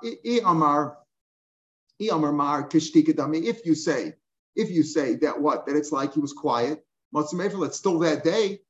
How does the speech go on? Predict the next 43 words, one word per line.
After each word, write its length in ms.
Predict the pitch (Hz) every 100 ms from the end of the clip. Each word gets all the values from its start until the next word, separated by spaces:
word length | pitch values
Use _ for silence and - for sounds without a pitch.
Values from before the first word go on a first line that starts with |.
| _ -
It 180 | 143 -
still 240 | - 175
could 160 | - 160
be 120 | 165
broken 360 | 160 156 160
that 180 | 160 165
day. 140 | 196 180
From 160 | 165
the 80 | 151
day 220 | 160 165
they 100 | 156
heard 180 | 160 202
about 260 | 165 139 131
it, 20 |
he 60 |
could 120 | 151 160
still 160 | 165
break 240 | 156 151 160
it 80 |
that 160 | 160 165
day. 160 | 202 - _ -
He 80 | 165
could 160 | 180
break 240 | 226 240 156
it 100 | 151
because 380 | 151 165 160 - _ -
he, 120 | 180
divorcing 500 | 220 214 262 - 208
her 60 | 208
is 140 | 185
meaningless. 540 | 226 254 226 160 143
It's 160 | 165 -
parv. 400 | - 214 143 131
He 80 | 160
didn't 160 | 170
do 140 | 180 185
anything. 420 | 185 175 170 160
He 80 | 175
didn't 300 | 185 165 -
confirm 320 | 151 165 160
it. 60 | 165
He 80 | 170
didn't, 280 | 165 180